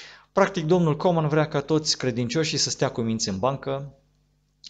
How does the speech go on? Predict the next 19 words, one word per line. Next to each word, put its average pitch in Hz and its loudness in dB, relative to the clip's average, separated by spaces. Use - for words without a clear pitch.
chiar 139 2
dacă 117 0
păcatele 120 0
și 110 -4
lenevia 101 -2
colcăie 117 2
în 98 -2
corpul 107 -4
pastoral, 104 -6
și 262 -2
să 220 4
finanțeze 156 2
această 160 0
apostazie 135 0
cu 156 -4
darurile 135 2
și 120 -6
zecimile 107 -2
lor, 135 -4